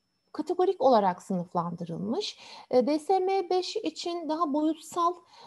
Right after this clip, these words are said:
e, çalışmalar, yaklaşımlar olsa da Amerikan Psikiyatri Birliği bunun klinikte kullanımının zorluğuna değinerek tekrar kategorik bir yaklaşımla, e, D S M beşi oluşturmuş. E, fakat, e,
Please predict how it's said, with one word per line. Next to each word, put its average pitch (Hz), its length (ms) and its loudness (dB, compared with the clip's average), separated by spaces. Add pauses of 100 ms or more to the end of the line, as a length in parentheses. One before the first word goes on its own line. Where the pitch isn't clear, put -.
e, 247 380 8
çalışmalar, 285 920 2
yaklaşımlar 285 760 0
olsa 285 520 2
da 277 60 4
Amerikan 330 420 -2
Psikiyatri 339 640 2
Birliği 254 480 0
bunun 349 120 -4
klinikte 339 440 -4
kullanımının 311 640 -2
zorluğuna 311 840 2 (140)
değinerek 320 520 0
tekrar 254 560 -2
kategorik 302 520 -4
bir 247 100 2
yaklaşımla, 220 800 0 (560)
e, - 60 2 (440)
D 320 160 4
S 277 200 -2
M 339 100 -4
beşi 320 440 -2
oluşturmuş. 254 840 2 (420)
E, 233 280 6
fakat, 453 520 -2 (140)
e, 294 580 4